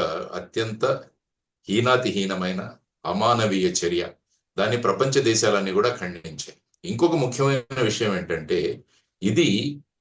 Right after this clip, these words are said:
అమెరికన్ ప్రెస్-, వైస్ ప్రెసిడెంట్ జేడీ వ్యాన్స్ మన దేశంలో పర్యటిస్తున్న సమయంలో జరిగిన సంఘటన.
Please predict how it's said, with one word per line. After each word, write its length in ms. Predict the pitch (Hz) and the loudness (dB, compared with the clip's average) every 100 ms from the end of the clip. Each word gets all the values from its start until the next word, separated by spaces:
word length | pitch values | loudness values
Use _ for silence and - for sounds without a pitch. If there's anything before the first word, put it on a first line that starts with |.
| - | -4
అమెరికన్ 540 | 87 127 156 151 156 135 | 0 2 2 2 0 2
ప్రెస్-, 480 | 117 101 - - 95 | 2 2 -6 -10 -6
వైస్ 460 | 87 87 131 - | 0 4 4 4
ప్రెసిడెంట్ 460 | 135 123 107 107 - | 2 2 2 -2 -2
జేడీ 460 | - 95 123 139 | -2 2 2 2
వ్యాన్స్ 440 | 127 113 135 139 104 | 0 0 0 -2 -4
మన 140 | 101 | -4
దేశంలో 540 | 104 107 113 120 120 107 | -4 -4 -4 -2 0 -2
పర్యటిస్తున్న 760 | 95 117 131 135 - 117 113 | 0 0 0 -2 -2 -4 -2
సమయంలో 460 | 104 101 101 98 113 | -2 -2 -4 -2 -4
జరిగిన 440 | 113 95 90 87 | 0 0 0 -4
సంఘటన. 420 | 85 82 85 76 | -6 -6 -8 -10